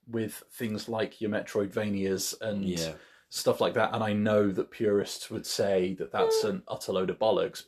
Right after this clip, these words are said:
Speaker 1: but I think there is a, at least a degree of overlap. You know, you go, especially last year when I was playing, um, Castlevania,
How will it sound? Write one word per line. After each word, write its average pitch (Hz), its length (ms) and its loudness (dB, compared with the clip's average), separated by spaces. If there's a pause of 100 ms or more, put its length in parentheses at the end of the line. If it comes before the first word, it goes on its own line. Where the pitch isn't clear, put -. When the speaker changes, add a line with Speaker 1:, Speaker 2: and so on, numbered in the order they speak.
Speaker 1:
but 117 320 2 (720)
I 135 140 2
think 117 260 0
there 107 140 2
is 95 100 0
a, 107 200 2
at 120 120 2
least 127 520 0
a 120 100 -4
degree 107 340 -2
of 101 80 2
overlap. 98 540 0 (420)
You 113 140 -6
know, 98 80 0
you 95 160 0
go, 98 340 4 (160)
especially - 540 -6
last 104 320 -4
year 104 80 -4
when 98 80 -2
I 95 40 0
was 92 120 -4
playing, 98 320 -6 (240)
um, 95 240 -2
Castlevania, 98 720 -2